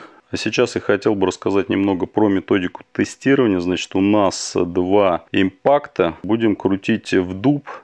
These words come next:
не в сосну, потому что сосна, э, не даст такого сопротивления, можно закрутить до ста саморезов. Я хотел еще добавить, возможно,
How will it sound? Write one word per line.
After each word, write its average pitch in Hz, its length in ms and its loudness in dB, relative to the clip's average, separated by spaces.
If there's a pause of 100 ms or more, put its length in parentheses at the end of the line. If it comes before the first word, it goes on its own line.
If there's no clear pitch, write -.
не 95 100 2
в - 80 -6
сосну, 131 400 2
потому 95 380 -2
что - 100 -14
сосна, 92 640 0
э, 87 340 -2
не 95 140 0
даст 95 300 0
такого 90 280 -2
сопротивления, 104 920 0
можно 87 380 -2
закрутить 87 520 -6
до 85 120 -2
ста - 200 -10
саморезов. 98 800 -2
Я 92 140 2
хотел 104 420 2
еще 104 180 0
добавить, 104 440 2
возможно, 104 760 2